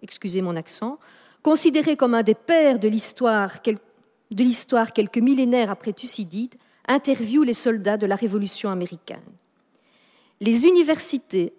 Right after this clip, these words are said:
intègrent des programmes de formation sur l'histoire orale. Ainsi,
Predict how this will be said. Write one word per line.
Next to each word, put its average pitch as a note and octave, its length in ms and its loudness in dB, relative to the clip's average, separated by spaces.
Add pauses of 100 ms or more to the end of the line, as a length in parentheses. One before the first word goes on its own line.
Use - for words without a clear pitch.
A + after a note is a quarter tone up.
(100)
intègrent C#4 580 0
des F#3+ 120 -2
programmes C4+ 500 0
de A3+ 80 -2
formation G#3+ 720 -6 (240)
sur - 240 -2
l'histoire G#3 460 -4
orale. - 400 -12 (580)
Ainsi, B3+ 520 -2